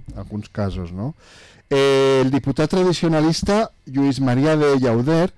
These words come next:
va arribar a dir en un discurs al, al Congrés, al Parlament, que el nostre poble hauria de batejar-se com a Vila Santa. <laughs> I això, doncs, eh, va provocar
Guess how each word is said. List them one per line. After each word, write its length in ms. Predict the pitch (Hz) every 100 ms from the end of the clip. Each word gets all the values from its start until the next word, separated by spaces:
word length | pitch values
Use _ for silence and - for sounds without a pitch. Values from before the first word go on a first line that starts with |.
| - - - -
va 180 | 120 127
arribar 320 | 135 135 135
a 80 | 131
dir 200 | 147 147
en 80 | 98
un 140 | 101 104
discurs 560 | 113 - 151 143 98
al, 580 | 98 95 90 92 90 85
al 80 | 92
Congrés, 420 | 101 110 143 160
al 80 | 147
Parlament, 560 | 123 107 107 120 160 - _ _ _ _ _ _ _ - - - -
que 100 | 123
el 80 | 117
nostre 280 | 147 - 170
poble 520 | 170 180 160 147 220 - -
hauria 320 | - 120 135 151
de 80 | 156
batejar-se 580 | 147 127 143 139 - 156
com 240 | 135 139
a 100 | 165 - - - -
Vila 500 | 113 110 151 156 131
Santa. 600 | - 151 156 113 101 - _ _ _ _ - - _ -
<laughs> 1000 | 120 - - 143 101 - - - - -
I 140 | 147 151
això, 540 | 147 - 139 147 160 _ -
doncs, 480 | 135 123 120 107 120
eh, 460 | 117 113 113 113
va 260 | 95 110 120
provocar 640 | 117 127 123 117 135 120